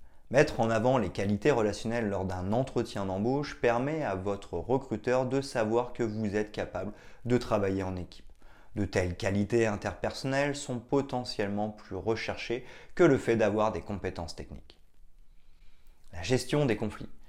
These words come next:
De telles qualités interpersonnelles vous permettent de mieux gérer les conflits. Cela peut s'avérer particulièrement avantageux dès lors que vous évoluez au poste de manager.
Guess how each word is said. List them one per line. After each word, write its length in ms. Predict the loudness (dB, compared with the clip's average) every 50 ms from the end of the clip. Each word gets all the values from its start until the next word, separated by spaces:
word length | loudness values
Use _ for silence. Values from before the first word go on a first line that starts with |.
| -16 -16 -16 -4 0
De 60 | 0
telles 280 | 6 10 10 10 10 10
qualités 420 | 6 6 6 6 4 4 4 4
interpersonnelles 800 | 4 4 2 -2 -6 -4 -4 -6 -6 -6 -4 -2 -2 -2 -2 -2
vous 200 | -2 -2 -4 -4
permettent 500 | 0 2 2 2 2 2 0 0 0 -2
de 140 | -2 -2 0
mieux 340 | 0 2 2 2 2 2 2
gérer 320 | 0 -2 -2 -2 -2 -2
les 120 | -4 -4
conflits. 340 | -4 -8 -10 -12 -14 -16 -18 -18 -18 -20 -18 -20 -20 -16 -12
Cela 280 | -4 0 4 6 6 6
peut 180 | 6 2 -2
s'avérer 500 | -2 -2 -2 -2 -2 -2 0 2 0 0
particulièrement 1160 | 0 0 -2 -2 -2 -2 -8 -8 -8 -10 -8 -6 -4 -2 0 2 2 2 2 2 2 2 2 2
avantageux 560 | 2 2 0 0 2 0 0 2 2 0 0
dès 180 | 2 2 2
lors 300 | 4 4 2 2 0 -2
que 120 | -4 -2 -2
vous 340 | -2 -2 -2 -4 -2 0 2
évoluez 380 | 2 2 2 0 0 0 0
au 80 | -2 -2
poste 320 | -2 -4 -4 -4 -4 -6
de 100 | -6 -4
manager. 460 | -6 -6 -8 -8 -8 -8 -10 -10 -14